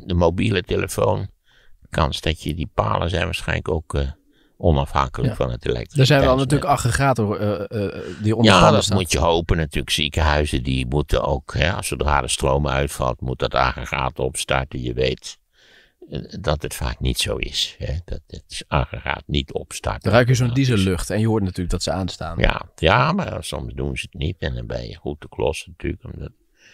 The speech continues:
Speaker 1: als je op de, een elektrisch aangedreven ventilator staat, dan is dat niet zo fijn natuurlijk. Maar goed, dus Edison begreep, ik moet een apparaat opbouwen, een elektriciteitsopwekkend apparaat en bovendien een netwerk.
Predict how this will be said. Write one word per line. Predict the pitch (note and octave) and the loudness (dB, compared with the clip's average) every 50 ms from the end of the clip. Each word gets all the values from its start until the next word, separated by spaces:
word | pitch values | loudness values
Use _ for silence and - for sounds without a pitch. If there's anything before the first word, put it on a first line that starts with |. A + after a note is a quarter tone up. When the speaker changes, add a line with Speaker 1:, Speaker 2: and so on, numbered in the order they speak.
| _ _ _ _ | _ _ _ _
Speaker 1:
als | _ - | _ -4
je | - F2+ | -4 -4
op | E2+ - | -4 -4
de, | - - | -6 -6
een | B1 - - - C#2 A1 | -6 -4 -6 -8 -6 -4
elektrisch | A#1+ C2 C2 B1+ - - C2 C2+ - | -2 -2 -2 -2 -4 -8 -8 -4 -2
aangedreven | C2 B1+ B1+ C2+ C#2 B1+ B1 B1 A#1+ A#1+ C2+ B1+ A1+ | -2 -2 -2 -4 -4 -2 0 0 0 0 -2 -4 -4
ventilator | - C2+ C2 A#1+ - - B1 C#2 D#2 F2+ E2+ - D2 | -2 -4 -4 -4 -4 -4 -2 0 0 0 -2 -4 -8
staat, | - - - C2+ B1+ C2+ D2+ - | -6 -4 -4 -4 -4 -4 -6 -6
dan | - B1 B1 G#1+ | -8 -8 -8 -8
is | G1+ - | -8 -4
dat | - - C2+ | -4 -4 -4
niet | - - - - | -4 -8 -8 -8
zo | - - | -8 -6
fijn | - - - - - - | -4 -2 -2 -2 -2 -4
natuurlijk. | - C#2+ - - - - F3 - - - _ _ - - - - - - - | -8 -12 -12 -14 -14 -14 -16 -20 -20 -20 _ _ -20 -20 -18 -18 -20 -20 0
Maar | - A#2 A2+ | 2 4 4
goed, | E3+ F#3 - - | 6 4 2 2
dus | - G#2 - - - | 0 -2 -2 -2 -2
Edison | C3+ C#3+ D3 E2+ - - - C#3 D#3 - | -4 -4 -2 -2 -4 -2 -2 -2 -2 0
begreep, | G2+ G#2+ F#2 G#2+ G2+ G2+ - - _ | -2 0 2 2 2 0 0 -6 _
ik | - - A#2 A2+ | -12 -10 -10 -8
moet | - C3 C#3 - - - | -6 -6 -6 -6 -6 -6
een | - A#2 - | -6 -6 -4
apparaat | - - A2 - _ G#2 G#2 A2 A2 A2 G#2 - - | 0 0 0 0 _ 0 0 0 0 0 -2 -2 0
opbouwen, | - A2 F#2+ D#2+ D2+ D#2+ E2+ D#2 C2+ A#1+ C2+ D2+ D#2 | 2 2 2 4 4 4 4 4 4 2 0 -2 -2
een | D#2+ E2+ G2+ F#2+ - - - - - - - - - B2+ | -2 -2 -2 -2 -4 -4 -6 -6 -6 -6 -10 -10 -4 -2
elektriciteitsopwekkend | A2+ G2 - - - - - F2 - - - F2 E2 D#2 - C#2+ C#2 - - | 0 0 0 -2 -4 -2 -2 -2 -2 -2 0 0 0 0 -2 -6 -10 -6 -4
apparaat | - D#2 - - D2+ C#2+ D2 E2+ A#2 D3 D#3+ - | -4 -4 -4 -6 -6 0 2 2 2 2 0 -4
en | - - B2 | -6 -4 -2
bovendien | - - F2 E2 D2+ - F#2 E2+ E2 | 0 0 0 -2 -4 -4 -4 -2 -2
een | E2 E2 C2+ B1+ | -2 -4 -4 -4
netwerk. | - G2 F#2 - - - D#2+ E2 F2 F2 F2 F2+ - - | -4 -4 -4 -4 -2 0 2 2 2 2 -2 -4 -6 -14